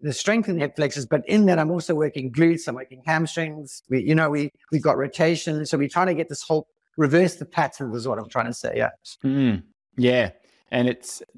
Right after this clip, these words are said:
Speaker 2: the more you look into it, the more, the more you see it, I think, with, with
Speaker 1: Correct.
Speaker 2: people as well. Um, if, a-, a-, and especially if you,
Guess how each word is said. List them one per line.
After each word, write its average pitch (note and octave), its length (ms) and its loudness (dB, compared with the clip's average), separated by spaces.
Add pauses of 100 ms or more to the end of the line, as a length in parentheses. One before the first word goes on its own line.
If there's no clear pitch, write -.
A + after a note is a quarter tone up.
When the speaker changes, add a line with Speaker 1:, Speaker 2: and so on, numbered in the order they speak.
(140)
Speaker 2:
the B2 120 0
more C#3+ 200 6
you F3 120 6
look C3 180 0
into A#2 240 4
it, A2 140 0
the A2 80 2
more, G#2 600 4 (200)
the G#2 80 0
more G#2+ 180 6
you F#2 100 0
see A#2 220 2
it, - 300 0
I A2 100 0
think, A2 240 -6
with, A2 340 -6
with C#3 100 0
Speaker 1:
Correct. A#2+ 120 -2
Speaker 2:
people G#2+ 240 -4
as F#2+ 140 -6
well. C3 320 -2 (480)
Um, F#2+ 440 -4
if, - 220 -10
a-, - 40 -4
a-, - 520 -4 (400)
and A#2 300 0
especially C3 360 -4
if - 100 -12
you, A2+ 360 -2